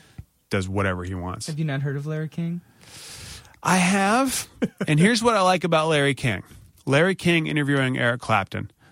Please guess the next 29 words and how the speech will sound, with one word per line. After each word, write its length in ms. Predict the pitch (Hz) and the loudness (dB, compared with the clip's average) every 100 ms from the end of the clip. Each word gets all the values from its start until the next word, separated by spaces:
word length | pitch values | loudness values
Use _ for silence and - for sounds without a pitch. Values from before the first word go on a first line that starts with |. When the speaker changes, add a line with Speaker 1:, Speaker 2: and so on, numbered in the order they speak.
| - | 0
Speaker 1:
"The 80 | 143 | 6
blues, 560 | 214 320 202 117 - - _ | 6 6 2 -2 -8 -12 _
what 180 | 185 277 | 6 6
are 180 | 233 | 6
they? 180 | 185 113 87 - | 2 -2 -4 -2
Explain 360 | - 185 220 | 6 6 6
them 140 | 214 165 | 2 -2
to 60 | |
me." 120 | 113 95 - | -4 -6 4
Speaker 2:
<laughs> 120 | 240 175 214 - 196 - - - - - - - - - _ _ _ _ _ - - | 4 6 2 2 -2 -2 -6 -8 -8 -12 -10 -14 -12 -18 _ _ _ _ _ -2 2
Speaker 1:
'Cause 160 | 165 | 6
Larry 220 | 202 220 | 6 4
King 200 | 208 208 | 4 2
has 160 | 180 147 | 2 2
no 200 | 175 180 | 4 4
shame. 500 | 139 160 170 139 90 | 4 2 4 2 -2
You 140 | - 139 | -4 0
know, 140 | 135 | 2
he'd 200 | 139 143 | 2 4
be 100 | 139 | 4
like, 320 | 135 123 117 - - - - - | 6 4 2 -2 -14 2 4 8
"John 340 | 202 247 208 | 8 6 4
Travolta, 640 | 202 190 165 156 135 113 87 _ _ _ - - - 494 - - | -2 0 0 0 -2 -6 -6 _ _ _ -16 -14 -14 -2 -2 2
disco. 580 | - 277 - 170 107 87 - - - - 190 - - 135 | 2 2 0 -2 -2 -8 -20 -18 -14 2 2 2 -2 2
I'm 200 | 214 254 | 4 4
not 160 | 185 160 | 2 0
aware 260 | 143 151 151 | 2 2 2
of 60 | |
it." 140 | 175 | -2